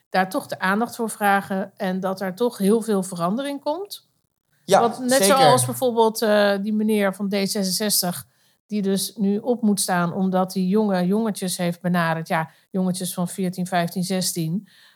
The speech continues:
Speaker 1: Op, eh, heb je dat even gemist?
Speaker 2: Nee, dat heb ik gem-, ja, dat heb ik
Speaker 1: Ja.
Speaker 2: gemist. Oh.
Speaker 1: Ja, ja, dat was, eh, ik ben even zijn naam kwijt. Maar, eh, meneer Smeets, denk ik,
Speaker 2: Wauw.
Speaker 1: bij D zesenzestig. En die, eh, ja, die is nu opgestapt,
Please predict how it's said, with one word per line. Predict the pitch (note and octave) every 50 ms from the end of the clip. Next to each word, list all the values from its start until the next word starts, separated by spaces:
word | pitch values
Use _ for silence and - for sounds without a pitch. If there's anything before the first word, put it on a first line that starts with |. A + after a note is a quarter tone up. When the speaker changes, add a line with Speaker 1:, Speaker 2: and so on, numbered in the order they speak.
| _
Speaker 1:
Op, | - G#3+ G3+ G3+ G3+ -
eh, | G#3+ G3+ F#3+ G3
heb | G#3+ A3+ A3
je | B3+
dat | B3+ B3 B3
even | A#3+ B3 A#3+ A#3+
gemist? | - - A#3+ A#3+ C4 C#4 D#3+ D#3
Speaker 2:
Nee, | - E3+ F#3+ A3
dat | A#3 F3
heb | E3 C#3+
ik | -
gem-, | - G#3
ja, | D3
dat | D3+ F#3+ F#3
heb | - C#3+
ik | B3+
Speaker 1:
Ja. | B3 A3+ G3+
Speaker 2:
gemist. | - G#3+ A3 - -
Oh. | C#3 D3+ F#3 A3 A#3+
Speaker 1:
Ja, | A3 - G#3+ F#3+ F#3+ B2 -
ja, | A#3 A3 G3 F3+
dat | F3+ G3+ G#3
was, | A3 A#3+ B3 B3 - -
eh, | - C4 B3+ B3 B3 A#3+ A#3+ A#3+ A#3+ A#3+
ik | A#3 A#3+
ben | B3 A#3+
even | B3 A#3 -
zijn | - G#3+ A3
naam | A#3 B3+ C#4
kwijt. | - C4 B3 C4 D4 E4 - - _ _ _ _ _ _ _ _ - - _
Maar, | - G#3 G#3+ G#3+ G#3 G#3 G#3
eh, | G#3+ G#3
meneer | G#3+ G#3+ G#3 G#3
Smeets, | - - A3 G#3 A3+ D4 F4+ F4 - - - - - _
denk | - - B2 A#2+
ik, | B2+
Speaker 2:
Wauw. | B2+ C3 C3+ C#3 C#3 C#3+ C#3+ C#3+ C#3 C#3 C#3 C3+ C3+ C3 C3 B2+ B2+ B2+ B2+ B2+
Speaker 1:
bij | A3+ B3 A#3+ A#3+
D | A#3
zesenzestig. | B3 A#3+ A#3 - A3+ G#3 - - B3+ A#3 - - G4 -
En | B3 A#3 A#3
die, | A#3 A#3 A#3+ A#3 A3
eh, | G#3 G#3 G3 G3 G#3
ja, | B3 B3+ A3+ F#3
die | F3+ G3 G3 F3+ F3+ F#3+ -
is | - B3 A#3 A3 - -
nu | A3 G#3 A3
opgestapt, | - B3+ C4+ - - A#3+ - - - D3+ - - - -